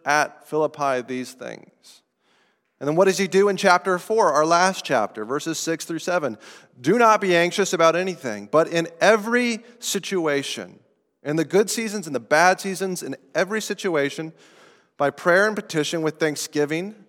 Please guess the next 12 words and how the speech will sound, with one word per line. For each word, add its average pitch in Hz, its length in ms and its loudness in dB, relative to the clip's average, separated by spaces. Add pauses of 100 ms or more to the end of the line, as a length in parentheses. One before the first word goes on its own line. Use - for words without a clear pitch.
(300)
present 165 340 2
your 180 140 0
requests 175 520 0
to - 100 -4
God, 139 280 4
and 156 80 -8
the 135 60 -4
peace - 320 -4
of 175 100 0
God, 147 240 2
which 147 180 -8
transcends 147 560 -6